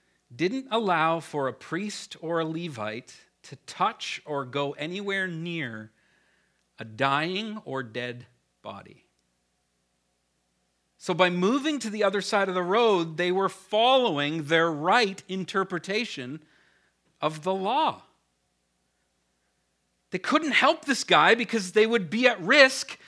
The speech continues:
of breaking the rules. Did you see that?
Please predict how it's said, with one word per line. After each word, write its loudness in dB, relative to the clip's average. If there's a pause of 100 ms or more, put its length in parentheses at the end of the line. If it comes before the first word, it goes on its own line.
(240)
of -2
breaking 6
the 0
rules. -4 (2750)
Did -8
you -4
see -2
that? 2